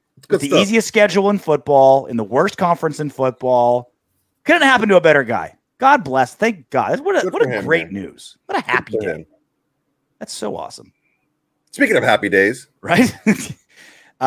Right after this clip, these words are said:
Speaker 2: I don't know how to, tra-, in radio, they call this a transition. I don't know how to do a, um, hard left turn here, but, um, we knew this day was coming.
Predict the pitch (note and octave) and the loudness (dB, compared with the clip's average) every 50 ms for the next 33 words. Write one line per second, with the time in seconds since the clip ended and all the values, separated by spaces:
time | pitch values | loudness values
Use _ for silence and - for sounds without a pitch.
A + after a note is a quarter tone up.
0 | C#3 C3+ C#3 F3+ C4 C4 C4+ G3+ G#3 G#3+ G3+ - - E3 D#3+ D#3+ D3 E3 G#3 G#3+ | 4 4 4 4 2 2 2 2 2 2 0 0 0 -2 0 0 0 2 2 2
1 | G#3+ F#3 D#3 C#3+ D3 - D#3 D3 C#3 - A2+ - - C#3 C3 A#2+ G#2+ G2 C3 C#3+ | 4 4 4 2 2 0 -4 -4 -4 -6 -12 -8 -4 -4 -2 -2 -2 -2 -4 -4
2 | A#2 - G2 D#2 D2 D2+ - _ _ _ _ - A#2 B2+ C3 A#2+ C3 B2 A2+ G#2+ | -4 -6 -10 -14 -18 -20 -20 _ _ _ _ -12 -8 -6 -4 -4 -2 -4 -4 -6
3 | F#2+ - A#2 A2+ A2 A2 G#2+ G#2 G2+ G2+ G2 F#2+ F#2 F#2 F#2 F2+ F2 D#2 _ _ | -8 -6 -6 -4 -2 -2 -2 -2 -2 -4 -4 -4 -6 -8 -10 -12 -14 -18 _ _
4 | _ _ _ _ _ _ _ _ _ - - - B2 B2 A2 G#2+ G#2+ F2+ - - | _ _ _ _ _ _ _ _ _ -20 -10 -8 -8 -6 -6 -6 -8 -8 -8 -10
5 | - G3+ F#3 B2 F2 D2 C2 C#2 G2+ - _ - D3 A2+ E2+ G#2 - _ _ _ | -14 -14 -12 -14 -14 -16 -18 -18 -20 -20 _ -4 -2 -2 -2 -4 -8 _ _ _
6 | _ _ _ _ _ F#2+ F#2 F2+ G2+ A#2+ C#3 C#3 A#2 A#2 - - A2 F#2+ F2 E2 | _ _ _ _ _ -12 -10 -6 -4 -2 -2 -2 -2 -4 -6 -6 -6 -6 -8 -10
7 | - - D2+ - - | -12 -14 -16 -16 -16